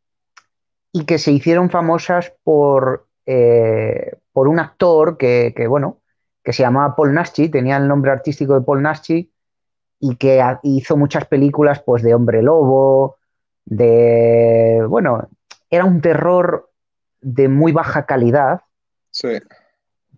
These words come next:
Speaker 1: tanto en la narrativa como en el guión, como en la interpretación, y los efectos especiales dejaban mucho que desear también. Y este señor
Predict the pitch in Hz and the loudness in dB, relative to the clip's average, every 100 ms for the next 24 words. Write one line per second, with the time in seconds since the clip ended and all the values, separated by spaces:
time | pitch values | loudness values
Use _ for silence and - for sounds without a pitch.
0 | _ 127 127 120 131 123 123 123 120 123 | _ -4 -2 0 0 0 0 0 0 -2
1 | 113 175 170 190 277 - _ _ _ _ | 0 0 0 0 -4 -10 _ _ _ _
2 | _ _ _ 135 135 135 127 117 131 170 | _ _ _ -2 0 2 2 2 2 2
3 | 185 196 170 135 127 123 120 123 127 120 | 2 2 0 0 0 0 0 -2 0 -2
4 | 117 - 160 170 190 202 202 _ _ _ | -2 0 0 2 0 -2 -6 _ _ _
5 | _ _ - 139 135 127 117 131 156 151 | _ _ -4 -2 0 -2 -4 -4 -2 -2
6 | 139 143 123 139 170 156 123 120 143 139 | -2 -2 0 0 2 0 0 0 0 0
7 | 123 123 117 101 - 101 110 - 101 110 | -2 -2 0 0 0 -2 -2 -4 -6 -4
8 | 165 127 104 - _ _ _ _ _ _ | -4 -4 -10 -18 _ _ _ _ _ _
9 | _ _ - _ _ _ _ 208 233 233 | _ _ -20 _ _ _ _ 0 2 4
10 | 233 220 214 190 185 196 185 247 | 2 0 -2 2 2 2 0 -4